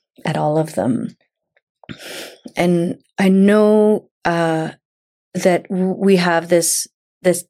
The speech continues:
this strike while the iron's hot moment here where we can really begin to reintroduce place names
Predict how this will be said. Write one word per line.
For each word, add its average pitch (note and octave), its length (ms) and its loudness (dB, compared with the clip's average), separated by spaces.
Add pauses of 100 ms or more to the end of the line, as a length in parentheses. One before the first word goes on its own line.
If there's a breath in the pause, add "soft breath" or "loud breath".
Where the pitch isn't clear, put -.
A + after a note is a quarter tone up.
this F3 460 -2 (380)
strike G#3+ 380 -2
while F#3+ 160 4
the F3 120 2
iron's E3+ 380 0
hot - 340 -2
moment E3+ 420 2
here D#3+ 400 2
where D#3+ 200 4
we D#3+ 120 4
can D#3+ 200 0
really E3+ 300 4
begin D#3+ 380 2
to D#3+ 120 0
reintroduce D#3 640 -2
place D#3+ 360 0
names D#3+ 380 0